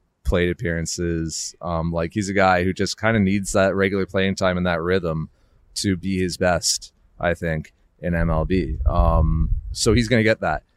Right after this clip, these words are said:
in Colorado. So it is really beneficial for him. Like, I am by no means suggesting that he asked for a trade, but I do think that he, you know, as counterintuitive as it might sound for someone to be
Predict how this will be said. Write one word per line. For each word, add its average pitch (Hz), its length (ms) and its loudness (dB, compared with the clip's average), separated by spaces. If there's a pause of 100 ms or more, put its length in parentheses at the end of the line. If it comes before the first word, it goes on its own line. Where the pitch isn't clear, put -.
(140)
in 113 80 -2
Colorado. 95 380 4
So 110 120 0
it 110 60 6
is 117 160 4
really 110 160 6
beneficial 101 720 2
for 95 420 2
him. 104 480 4
Like, 90 360 -2 (240)
I 120 140 4
am 120 100 4
by 101 140 6
no 143 200 8
means 143 280 4
suggesting 98 640 0 (240)
that 101 120 2
he 98 100 2
asked 101 340 2
for - 140 -4
a 85 60 -2
trade, 87 500 2 (320)
but 101 120 6
I 92 120 4
do 120 320 4
think 107 320 2
that 98 260 -2
he, 110 160 -8 (260)
you 101 60 -8
know, 90 300 -6 (120)
as 120 220 2 (560)
counterintuitive 147 600 4
as 104 100 -4
it 110 60 -4
might 110 180 4
sound 120 640 2
for - 400 -2
someone 110 360 2
to 101 100 -4
be 101 340 -2